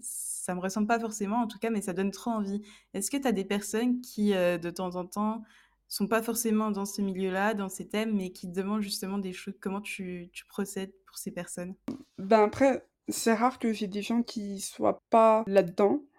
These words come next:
Speaker 2: Après, je fais des photos, euh, on va dire aussi un peu pas mode, on va dire du portrait plus
Speaker 1: Mhm.
Speaker 2: simple, mais tout en étant différent, on va dire. C'est original,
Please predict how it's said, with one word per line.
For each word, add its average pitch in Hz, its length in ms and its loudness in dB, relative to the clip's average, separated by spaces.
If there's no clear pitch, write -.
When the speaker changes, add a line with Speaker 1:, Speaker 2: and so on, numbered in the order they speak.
Speaker 2:
Après, 220 260 0
je 233 100 0
fais 208 120 4
des 190 120 0
photos, 208 360 2
euh, 208 380 2
on 196 60 -2
va 196 120 4
dire 214 240 0
aussi 226 300 0
un 202 100 2
peu 196 260 -4
pas 208 140 8
mode, 208 440 4
on 202 120 -2
va 196 120 8
dire 220 180 2
du 208 140 -6
portrait 202 340 -2
plus 208 160 -2
Speaker 1:
Mhm. 208 60 4
Speaker 2:
simple, 240 500 2
mais 220 200 4
tout - 120 -14
en 220 100 0
étant 220 240 0
différent, 208 500 2
on 190 60 -2
va 190 80 2
dire. 202 120 -2
C'est - 220 4
original, 214 640 6